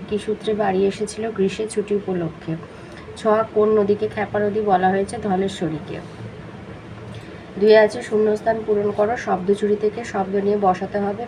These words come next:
ক, লাল লাল মোটা চাল দেখতে দেখতে টকবক করে ফুটতে আরম্ভ করে। খ, ঢালু জমিতে থই থই জল। গ, নন্দীদের, উম, বাঁধানো ঘাট থেকে দু দু বিল দেখা যায় বহুদূর পর্যন্ত। ঘ, নৌকাও এগিয়ে চলে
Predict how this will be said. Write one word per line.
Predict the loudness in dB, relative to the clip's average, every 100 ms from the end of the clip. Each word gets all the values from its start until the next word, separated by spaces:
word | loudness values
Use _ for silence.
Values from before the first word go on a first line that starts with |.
| 0
ক, | 2 2 -2 -14 -16 -4 2
লাল | 4 6
লাল | 4 4
মোটা | 2 0 0
চাল | 0 4 4 2
দেখতে | -2 -2
দেখতে | -2 -4 -4
টকবক | 0 0 2 -2 0
করে | -2 -2
ফুটতে | -6 -4 0
আরম্ভ | 0 2 0 0
করে। | 0 0 -2 -10 -14 -16 -14 2
খ, | 4 6
ঢালু | 4 4 4
জমিতে | 4 4 2 0 0
থই | 2 2 2
থই | 2 2
জল। | 2 2 0 -12 -16 -10 0
গ, | 4 6 6 4
নন্দীদের, | 4 6 4 2 0 0 -6 -14 -8 0
উম, | 6 6 8
বাঁধানো | 6 6 4 0
ঘাট | 2 2 0 -2
থেকে | -2 0
দু | 2 2 0
দু | 2
বিল | 2 4
দেখা | 2 2 0
যায় | -2
বহুদূর | -2 0 0 -2 -2
পর্যন্ত। | -2 -2 -4 -4 -6 -10 -10 -12 -16 -16 -12 -6
ঘ, | 4 6 6
নৌকাও | 6 4 2 2 4
এগিয়ে | 2 4 2
চলে | 4 0